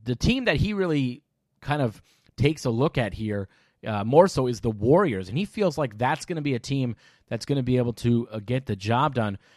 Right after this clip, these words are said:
And he actually says that they are his favorites,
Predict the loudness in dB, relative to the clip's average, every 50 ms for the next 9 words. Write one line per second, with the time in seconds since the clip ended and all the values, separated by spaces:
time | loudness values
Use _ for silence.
0 | _ _ -2 0 2 2 2 0 0 -2 -2 -2 0 0 0 0 0 0 0 -2
1 | -2 -2 -2 0 0 2 2 2 2 0 -2 -6 -10 -4 -2 0 0 -2 -4 -10
2 | -16 -20 -8 -2 2 4 4 4 2 0 -4 -4 -4 -6 -10 -12 -12 -14 -16